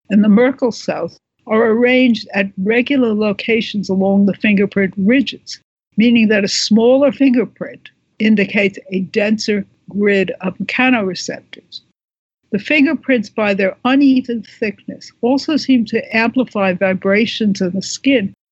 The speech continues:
as detected by Pacinian corpuscle, a finding previously reported by Sleeman Benzmeier, Hannes Saul, and Alison Weber.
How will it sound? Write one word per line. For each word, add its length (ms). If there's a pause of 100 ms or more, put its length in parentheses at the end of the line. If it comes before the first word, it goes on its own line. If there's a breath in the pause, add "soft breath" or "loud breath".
(160)
as 200
detected 640
by 200
Pacinian 600
corpuscle, 680 (480)
a 80
finding 560
previously 680
reported 560
by 160
Sleeman 500
Benzmeier, 800
Hannes 400
Saul, 500
and 140
Alison 580
Weber. 420